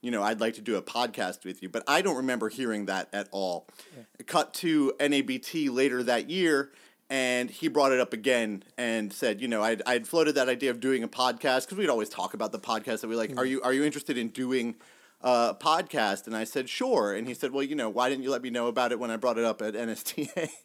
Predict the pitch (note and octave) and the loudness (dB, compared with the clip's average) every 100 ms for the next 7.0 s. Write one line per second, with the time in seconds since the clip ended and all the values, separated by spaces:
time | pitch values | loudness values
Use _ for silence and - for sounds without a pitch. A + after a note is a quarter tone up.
0 | - - - D#3 D#3 G3 G#3+ C4 E4+ - | -20 -18 -6 -2 2 4 4 2 -2 -4
1 | F#3+ G#3+ G3+ A#2+ - - - - - D3+ | -4 0 2 0 -4 -20 -20 -14 2 4
2 | C#3+ - C#3 C#3 D#3 F3 E3+ D3 D#3 C3 | 4 4 2 4 4 2 4 4 4 2
3 | B2 A#2 G2+ F#2+ - B2+ B2 A#2 B2+ A2+ | 2 0 0 -4 -8 -4 0 0 0 0
4 | B2+ G#2 - B2 - C#3+ B2 A#2+ B2 B2 | 0 -2 -4 -8 2 4 4 6 4 4
5 | B2+ D3 D3 D3+ C#3+ C3 D3 C3+ C#3 D3 | 2 -2 -2 0 2 4 2 0 2 2
6 | C#3+ C#3+ C#3 C3 A#2+ - D3+ C#3 C#3 | 2 0 0 -2 -4 0 2 2 0